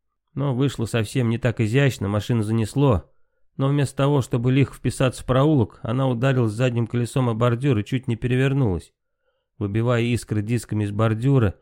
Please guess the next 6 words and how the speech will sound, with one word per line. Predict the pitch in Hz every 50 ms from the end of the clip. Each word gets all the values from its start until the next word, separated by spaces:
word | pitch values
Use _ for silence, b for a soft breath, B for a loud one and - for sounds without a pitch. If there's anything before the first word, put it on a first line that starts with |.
| _ _ _ _ _
и | - 135
лишившись | 127 123 107 - 147 139 123 - 117 107 98 104
левого | 107 113 131 131 123 113 110 107 104
зеркала, | 98 104 135 147 139 127 - 127 113 101 95 - _
оторванного | - 104 - - 131 123 117 113 113 110 107
столбом. | 98 - - 120 120 117 110 110 95 82 82